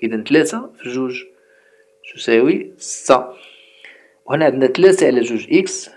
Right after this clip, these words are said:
إذا إكس تساوي سبعة مضروب في المقلوب ديال تلاتة على جوج اللي هو جوج على تلاتة، أي أربعتاش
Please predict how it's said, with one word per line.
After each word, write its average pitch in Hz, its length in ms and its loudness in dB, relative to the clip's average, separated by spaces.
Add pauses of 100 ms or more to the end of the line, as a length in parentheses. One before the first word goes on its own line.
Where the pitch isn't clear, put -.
(440)
إذا 127 200 0
إكس 123 420 -2
تساوي 113 600 0 (460)
سبعة 120 640 -2
مضروب 127 560 -2
في - 120 -16
المقلوب 139 600 2
ديال 135 460 2 (680)
تلاتة 170 300 2
على 101 200 0
جوج 143 200 -4
اللي 113 180 -2
هو 113 200 0
جوج 151 480 0
على 147 380 0 (680)
تلاتة، - 400 0 (560)
أي 120 460 0
أربعتاش 123 800 -2